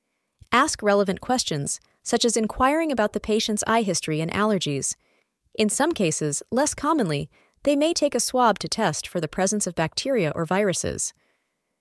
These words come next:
Medical treatment. In most cases, conjunctivitis clears up independently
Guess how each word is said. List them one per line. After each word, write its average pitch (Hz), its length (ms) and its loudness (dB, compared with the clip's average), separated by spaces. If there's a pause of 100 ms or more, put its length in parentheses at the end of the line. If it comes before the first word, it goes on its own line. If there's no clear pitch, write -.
(360)
Medical 247 380 4
treatment. - 540 -4 (500)
In 226 120 2
most 285 280 2
cases, 156 480 -2 (200)
conjunctivitis 254 800 0
clears 269 320 0
up 226 140 -2
independently 190 840 -2